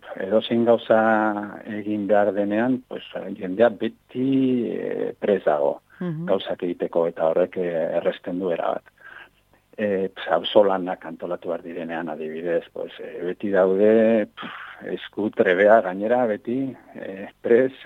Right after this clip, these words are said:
Speaker 1: lan egiteko, pf, eh, herriko bestak, adibidez, pues, gauza bera, eh, gazteak antolatzen dute,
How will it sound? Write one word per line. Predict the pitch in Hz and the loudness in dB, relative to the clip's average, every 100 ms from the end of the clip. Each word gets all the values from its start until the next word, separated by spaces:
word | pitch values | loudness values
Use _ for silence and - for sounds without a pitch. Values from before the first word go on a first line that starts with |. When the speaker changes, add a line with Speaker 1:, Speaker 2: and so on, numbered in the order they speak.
| - _ _ _ _ - | -20 _ _ _ _ -4
Speaker 1:
lan | 98 101 | 0 0
egiteko, | 98 - 98 123 131 143 135 | 0 0 4 8 10 10 6
pf, | - - - - | 4 -16 -16 -10
eh, | 98 98 101 104 101 101 | -6 -4 -4 -4 -2 -2
herriko | - 113 113 110 | -2 4 6 6
bestak, | 110 - 92 92 | 4 0 -2 -2
adibidez, | 90 92 104 113 90 - | -2 2 6 6 4 -4
pues, | - | -6
gauza | 87 98 - | -4 -4 -2
bera, | 85 104 90 78 67 - 50 | 0 4 4 4 0 -4 -6
eh, | 52 50 52 - - | -8 -8 -10 -10 -8
gazteak | - 85 - 95 95 | -2 -2 2 2 2
antolatzen | 90 95 87 - 85 | 2 4 2 0 -4
dute, | 87 - 101 95 92 87 | -4 4 6 6 4 -2